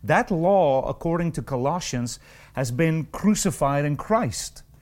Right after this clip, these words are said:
That law belongs to an older dispensation. And so that law can no longer lord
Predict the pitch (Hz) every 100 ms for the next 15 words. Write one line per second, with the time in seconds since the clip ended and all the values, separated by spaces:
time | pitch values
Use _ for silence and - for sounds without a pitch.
0 | - - - 175 247 170 185 196 175 135
1 | 147 156 160 - 165 147 - 143 160 160
2 | 156 123 147 139 - 147 135 208 214 -
3 | 117 95 - _ _ - - 151 196 185
4 | 202 160 175 247 254 160 143 180 180 202
5 | 175 180 175 165 127 135 147 196 196 156